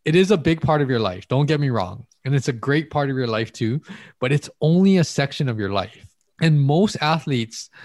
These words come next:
unless you're in sports that you can play for a really long time, most athletes, there is a time frame and a duration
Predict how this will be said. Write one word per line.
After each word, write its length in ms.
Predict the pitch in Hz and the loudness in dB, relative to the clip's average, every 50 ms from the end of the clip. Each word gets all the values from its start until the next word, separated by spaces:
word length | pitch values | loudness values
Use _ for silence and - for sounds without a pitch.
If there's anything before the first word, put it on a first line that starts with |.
| - - - | -16 -6 -2
unless 360 | 143 147 151 165 160 - - | 0 2 4 2 2 2 2
you're 120 | 190 175 | 2 2
in 80 | 160 147 | 2 0
sports 400 | 131 - - 147 139 139 135 - | 0 -2 -2 0 0 0 -2 -2
that 140 | - 117 110 | -4 -4 -4
you 80 | 117 | -4
can 140 | 113 - 135 113 | -4 -6 -6 -6
play 240 | - - 123 123 120 | -4 -4 -4 -2 -2
for 160 | - - 123 | -2 -4 -4
a 40 | 110 | -4
really 280 | 101 101 107 107 110 | -4 -4 -4 -4 -4
long 240 | 107 104 98 104 107 | -4 -4 -4 -4 -6
time, 360 | - - 104 101 107 135 170 - - - - - - - | -6 -6 -6 -4 -4 -6 -6 -8 -12 -20 -20 -20 -10 -4
most 280 | 139 156 202 208 - - | 0 2 2 2 2 0
athletes, 580 | 156 165 180 175 - 165 131 113 - - - _ _ 127 | 0 0 0 0 0 -2 -2 -2 -4 -10 -20 _ _ -4
there 180 | 147 151 165 | -2 -2 0
is 240 | 170 196 214 196 208 | 0 0 0 0 0
a 60 | 202 | -2
time 400 | - - - - 135 135 156 165 | -4 -4 -6 -6 -4 -2 -2 -2
frame 280 | - - 147 135 127 120 | -4 -4 -4 -4 -2 -2
and 100 | 117 110 | -2 -4
a 60 | 107 104 | -4 -4
duration 640 | 104 107 104 104 110 131 135 - - 101 92 95 | -4 -2 -2 0 0 -2 -2 -2 -4 -4 -4 -6